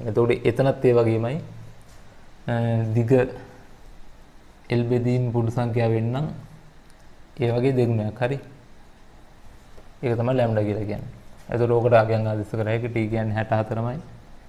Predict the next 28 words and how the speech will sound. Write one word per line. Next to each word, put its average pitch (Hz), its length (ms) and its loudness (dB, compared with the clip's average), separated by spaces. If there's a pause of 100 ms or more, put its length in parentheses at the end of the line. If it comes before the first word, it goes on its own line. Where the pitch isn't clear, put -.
(320)
M 127 180 2
කියලා 127 220 4
කියන්නේ 113 280 0 (140)
එයාගේ 127 400 2 (340)
එක 113 100 -4
වැඩි 117 180 2
කිරීම 117 260 0
දහය 110 200 0
ඍණ 117 180 0
හතරයි. 110 260 -4 (2250)
කියන 117 160 -2
එකේ 113 200 0
වර්ගමූලය 117 600 -2
සමානයි. 117 440 -2 (920)
F 117 240 -2
කියන්නේ 123 280 0
හර්ට්ස් 117 320 -4
පනහයි. 110 360 -2 (320)
වැඩි 113 240 -4
කිරීම 117 320 -2 (640)
දෙක 113 180 -2
වැඩි 113 300 0
කිරීම 117 240 2
L 113 140 -2
කියලා 120 280 2
කියන්නේ 110 220 2
එයාගේ 113 320 2 (240)
දිග 117 180 -4